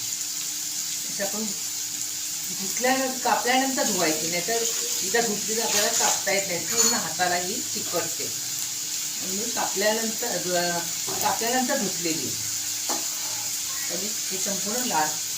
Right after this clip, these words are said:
कांदा चांगला खरपूस लाल करते. हे बघा, माझा कांदा चांगला लाल झालेला आहे,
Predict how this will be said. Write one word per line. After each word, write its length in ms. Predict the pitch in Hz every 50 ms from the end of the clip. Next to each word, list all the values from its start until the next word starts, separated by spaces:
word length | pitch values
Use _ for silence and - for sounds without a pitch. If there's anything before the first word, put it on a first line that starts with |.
| - - - -
कांदा 240 | 196 185 185 202 196
चांगला 200 | 208 190 202 226 - -
खरपूस 460 | 196 196 175 - - - 269 - - 220
लाल 200 | 208 165 151 147
करते. 300 | - - 139 - - - - - - - - - - - - - - - - - - - - - - - - - - -
हे 140 | 180 165
बघा, 120 | 156 151 151
माझा 180 | 156 170 165 175
कांदा 380 | 170 - 208 180 170 170 185
चांगला 280 | 196 202 202 180 180 185
लाल 300 | 190 190 - 165 165 160
झालेला 300 | 151 151 151 151 151 160
आहे, 80 | -